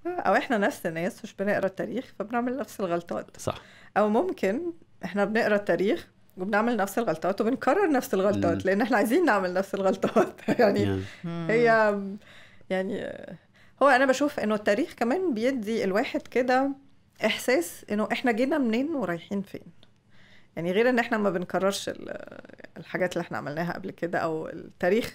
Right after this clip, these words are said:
Speaker 1: بيقول لنا ما نعملهاش بسبب إن هي مش هتنفع. أم، إنه التاريخ بيدي دايما، دراسة الآثار والتراث وكده، بيدينا إحساس إحنا كنا فين ورايحين فين.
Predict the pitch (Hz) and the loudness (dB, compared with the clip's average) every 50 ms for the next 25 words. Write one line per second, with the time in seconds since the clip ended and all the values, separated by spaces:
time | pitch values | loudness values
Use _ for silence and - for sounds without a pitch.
0 | - 180 175 165 165 170 - 190 190 196 208 208 202 196 190 185 180 185 180 190 | -12 -8 -2 0 0 0 2 2 2 2 2 2 2 2 2 2 2 2 0 0
1 | 185 190 196 214 - - - - - - - - - - - 214 185 175 170 - | 2 2 2 0 -2 -4 -12 -18 -20 -20 -20 -20 -20 -12 -4 -2 0 0 2 4
2 | 185 190 202 185 190 185 190 202 196 190 190 - 208 185 185 196 190 208 - 208 | 4 4 4 4 4 2 4 4 4 4 2 0 0 0 2 2 0 2 0 0
3 | 190 285 - - - - - - - 143 135 - - 190 190 185 190 269 139 175 | -2 -2 -6 -10 -18 -18 -14 -12 -12 -12 -12 -2 2 4 4 4 4 0 -4 -8
4 | - - - - _ _ _ _ - - - - - - _ 220 226 226 233 233 | -12 -16 -20 -20 _ _ _ _ -20 -20 -20 -20 -20 -8 _ 0 2 2 4 4
5 | 233 226 220 214 - - - _ - - - - - - 202 202 202 - 240 226 | 4 4 4 2 0 -2 -6 _ -20 -20 -20 -20 -10 -4 -4 -4 2 2 4 4
6 | 285 370 - - - 202 233 233 254 285 302 254 - 233 170 202 220 240 247 233 | 4 2 0 0 -2 2 4 4 4 4 4 0 0 0 2 2 2 2 0 0
7 | 208 208 214 220 220 220 - - - - - - - - - 175 190 190 - - | 0 -2 -2 -4 -6 -8 -10 -12 -20 -20 -20 -18 -14 -10 -8 -6 -6 -8 -6 -8
8 | - - - - - 185 202 202 202 190 180 170 - - - 185 185 190 196 - | -10 -10 -8 -4 0 2 4 4 4 2 0 -4 -6 -6 -2 0 0 0 -2 -4
9 | - - 196 196 208 180 190 180 175 196 247 277 311 - 202 - - - 247 262 | -8 -8 -4 -4 -2 -2 -2 -4 -2 0 0 0 2 0 -2 -4 -2 0 0 0
10 | 285 - - - - _ - _ _ _ _ _ - - 208 - 247 240 240 262 | 0 -2 -6 -12 -20 _ -20 _ _ _ _ _ -6 -4 0 0 0 0 4 4
11 | 262 262 277 254 - - 285 320 370 381 - - _ _ _ _ _ _ _ _ | 4 4 4 2 0 -2 -2 -2 -2 -6 -10 -20 _ _ _ _ _ _ _ _
12 | - - 220 233 226 220 220 - 277 320 330 - - - - | 0 2 4 6 6 4 4 0 -2 -2 -2 -6 -8 -14 -16